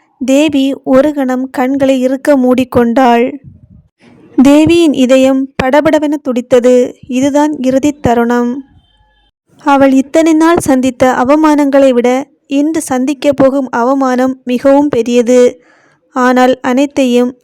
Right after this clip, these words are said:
ஏற்றுக்கொண்டாள். சஞ்சய் தேவியை பார்த்தபடியே அவளது வீட்டு வாசலை கடக்க முற்பட்டான். அப்போது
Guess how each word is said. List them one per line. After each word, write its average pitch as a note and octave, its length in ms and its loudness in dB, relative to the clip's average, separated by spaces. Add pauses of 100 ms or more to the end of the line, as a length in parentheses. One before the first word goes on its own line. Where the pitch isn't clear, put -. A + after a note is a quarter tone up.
ஏற்றுக்கொண்டாள். A#3+ 880 0 (1120)
சஞ்சய் C#4 600 2 (180)
தேவியை D4+ 420 2 (160)
பார்த்தபடியே B3 720 -2 (160)
அவளது B3+ 400 0
வீட்டு D4+ 340 -4
வாசலை B3 520 -2
கடக்க C4 420 -6
முற்பட்டான். A#3 840 -4 (560)
அப்போது B3+ 560 -2